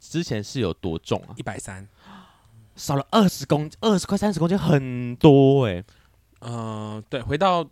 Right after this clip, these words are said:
Speaker 2: 嗯，从南部回到台北的时候，体重其实就是一百二十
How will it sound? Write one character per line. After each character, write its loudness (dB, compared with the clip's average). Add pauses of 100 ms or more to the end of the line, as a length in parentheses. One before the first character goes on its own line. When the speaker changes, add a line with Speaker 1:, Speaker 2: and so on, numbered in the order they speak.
(140)
Speaker 2:
嗯， -10
从 -10
南 -6
部 -4
回 -6
到 -6
台 -10
北 -10
的 -10
时 -14
候， -8
体 -14
重 -12
其 -12
实 -10
就 -12
是 -14
一 -8
百 -12
二 -12
十 -16